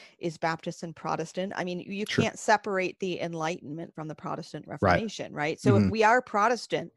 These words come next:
Speaker 1: then we really are for the Enlightenment. <laughs> Uh,
Speaker 2: Yeah.
Speaker 1: but we just, we just sort of recognize some of its limitations now, which is, which is wonderful and good.
Speaker 2: Mm-hmm.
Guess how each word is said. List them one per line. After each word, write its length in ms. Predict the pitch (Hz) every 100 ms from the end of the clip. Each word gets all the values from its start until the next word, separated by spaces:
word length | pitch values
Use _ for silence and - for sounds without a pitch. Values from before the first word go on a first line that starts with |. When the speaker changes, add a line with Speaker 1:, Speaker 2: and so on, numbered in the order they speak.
| - -
Speaker 1:
then 160 | 180 190
we 80 | 196
really 280 | 202 202 175
are 400 | 170 175 175 156 -
for 240 | 165 170
the 120 | 165 151
Enlightenment. 720 | 147 170 170 165 - - -
<laughs> 100 | 277 - 587 523
Uh, 60 | -
Speaker 2:
Yeah. 180 | 220 -
Speaker 1:
but 160 | 226
we 100 | 269
just, 240 | 254 262 -
we 100 | 240
just 200 | 262 277
sort 120 | - 247
of 120 | 202
recognize 720 | 208 220 226 202 190 180 180
some 180 | 196 180
of 100 | 170
its 160 | -
limitations 680 | 185 175 190 392 302 185 170
now, 180 | 170 156
which 160 | 175 190
is, 220 | 175 -
which 180 | 185 -
is 120 | 190
wonderful 500 | 160 151 175 208 208
and 120 | 190
good. 320 | 190 247 180
Speaker 2:
Mm-hmm. 60 | 120